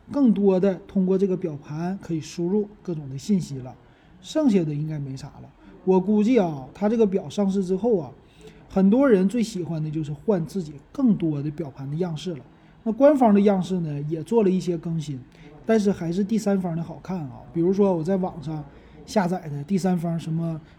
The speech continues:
那种劳力士啊、啊、精工啊这些的表盘做的是特别的好啊，用一些软件儿。再有外边的框，外边的框呢，说是一个是钛金属的，还有不锈钢的，还有铝合金的，颜色方面呢多种多样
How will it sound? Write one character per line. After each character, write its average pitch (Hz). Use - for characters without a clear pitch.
那 175
种 143
劳 180
力 226
士 226
啊、 175
啊、 160
精 226
工 190
啊 180
这 208
些 185
的 190
表 185
盘 143
做 196
的 147
是 147
特 202
别 143
的 135
好 -
啊， 147
用 180
一 180
些 165
软 160
件 175
儿。 -
再 269
有 233
外 247
边 226
的 233
框， 214
外 240
边 233
的 240
框 208
呢， 190
说 190
是 180
一 180
个 220
是 202
钛 220
金 208
属 202
的， 143
还 185
有 170
不 165
锈 202
钢 147
的， 143
还 151
有 165
铝 151
合 151
金 139
的， 123
颜 196
色 285
方 208
面 175
呢 139
多 214
种 160
多 147
样 170